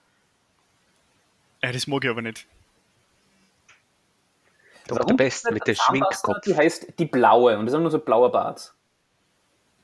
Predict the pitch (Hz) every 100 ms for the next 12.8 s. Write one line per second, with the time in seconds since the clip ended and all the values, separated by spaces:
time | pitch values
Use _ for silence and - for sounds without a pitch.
0 | _ _ _ _ _ _ _ - 90 -
1 | 117 95 101 - _ _ _ - 147 180
2 | 196 135 160 135 208 208 139 170 185 151
3 | - 180 180 - 135 127 - 123 123 139
4 | 127 117 131 - _ _ _ _ _ _
5 | _ _ _ - 139 143 127 139 - -
6 | - 143 147 151 175 143 151 156 131 139
7 | 170 - - - _ - - - 415 -
8 | 285 - 220 208 - - 208 220 220 165
9 | 185 - 180 190 180 - 269 - - -
10 | - - 165 190 220 151 175 156 220 -
11 | 226 156 156 - _ _ - 120 - _
12 | _ _ 123 127 131 - -